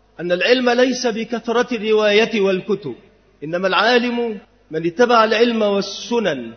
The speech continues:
وإن كان قليل العلم والكتب، ومن خالف الكتاب والسنة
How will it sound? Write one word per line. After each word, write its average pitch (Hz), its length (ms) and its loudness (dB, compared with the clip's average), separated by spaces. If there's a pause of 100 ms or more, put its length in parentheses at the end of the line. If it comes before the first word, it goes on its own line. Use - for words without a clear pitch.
(160)
وإن 156 220 -12
كان 233 300 2
قليل 214 520 -2
العلم 202 540 0
والكتب، 190 560 0 (460)
ومن 165 200 -4
خالف 233 380 2
الكتاب 220 500 2
والسنة 202 720 0